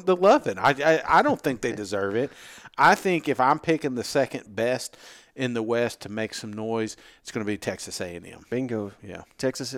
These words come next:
Speaker 2: Texas A and M six to one, have to play at Alabama.
Speaker 1: Yeah.
Speaker 2: That's gonna be tough. Uh, Arkansas, you get on
Speaker 1: Six to one,
Speaker 2: neutral,
Speaker 1: right?
Speaker 2: six to one
Speaker 1: Okay.
Speaker 2: for the Aggies to win. And again, if I'm an Aggie, I like those odds.
Speaker 1: Mm-hmm.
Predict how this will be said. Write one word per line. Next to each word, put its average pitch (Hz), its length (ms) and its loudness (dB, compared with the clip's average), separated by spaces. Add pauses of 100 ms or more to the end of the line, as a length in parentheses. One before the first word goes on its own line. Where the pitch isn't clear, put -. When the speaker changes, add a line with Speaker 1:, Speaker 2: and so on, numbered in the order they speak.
(160)
Speaker 2:
Texas 139 300 -4
A 139 60 0
and 131 100 0
M 113 120 -2
six - 320 -4
to 143 100 -8
one, 120 360 -2 (360)
have 120 160 -4
to - 60 -20
play 117 260 -2
at 139 120 2
Alabama. 117 640 -2
Speaker 1:
Yeah. 120 120 -12 (340)
Speaker 2:
That's 123 180 -2
gonna 131 160 -6
be 123 140 -6
tough. 120 420 0 (540)
Uh, 104 320 -2
Arkansas, 127 600 -2
you 113 180 -8
get 123 120 0
on 120 60 4
Speaker 1:
Six 123 240 2
to 165 100 -4
one, 151 360 -2
Speaker 2:
neutral, 104 120 -4
Speaker 1:
right? 123 160 -4 (120)
Speaker 2:
six - 340 -4
to 151 100 -6
one 135 260 0
Speaker 1:
Okay. 101 60 -10
Speaker 2:
for 117 140 -4
the 113 80 -2
Aggies 117 440 -2
to 123 120 -8
win. 123 260 -2 (480)
And 131 380 0 (680)
again, 143 340 2
if 143 120 -2
I'm 160 160 2
an 135 60 2
Aggie, 139 480 0 (500)
I 147 100 4
like 185 220 4
those 131 200 2
odds. 101 280 -2
Speaker 1:
Mm-hmm. 113 260 -12